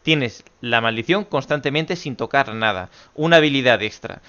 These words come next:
Aparte, esa maldición te está reduciendo el daño y, sobre todo, lo más importante,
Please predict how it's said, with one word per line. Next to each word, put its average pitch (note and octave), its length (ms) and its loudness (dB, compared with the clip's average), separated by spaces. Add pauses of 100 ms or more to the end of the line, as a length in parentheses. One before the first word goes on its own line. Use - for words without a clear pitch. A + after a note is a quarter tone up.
(180)
Aparte, G3 420 4
esa F#3+ 160 -2
maldición E3+ 520 0
te D#3 80 -4
está D3 220 2
reduciendo C3+ 600 0
el B2 120 -4
daño F#3 460 2
y, F#3+ 120 -10
sobre G#3+ 280 2
todo, F#3+ 260 0
lo D#3+ 120 0
más C#3+ 240 0
importante, E3 680 -2